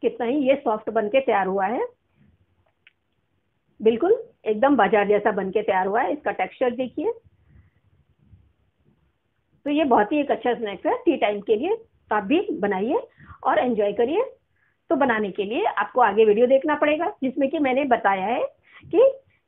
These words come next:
किस तरह से इसका मेजरमेंट लेना है और क्या प्रोसीजर मैंने फॉलो किया है। तो चलिए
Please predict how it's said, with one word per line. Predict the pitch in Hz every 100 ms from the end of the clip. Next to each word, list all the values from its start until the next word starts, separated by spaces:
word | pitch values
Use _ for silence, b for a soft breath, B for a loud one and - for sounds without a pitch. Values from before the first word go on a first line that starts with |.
| -
किस | 269 277
तरह | 208 190
से | 320
इसका | 359 -
मेजरमेंट | 226 190 202 208 208 208
लेना | 208 208
है | 220 330
और | 554 - 370 523 523 _ _ _ - _ _ _
क्या | -
प्रोसीजर | 320 269 - 214 294
मैंने | 294 226 277
फॉलो | 262 214 202
किया | 220 202
है। | 190 370 480 _ _ _ _ _ -
तो | 208
चलिए | 208 -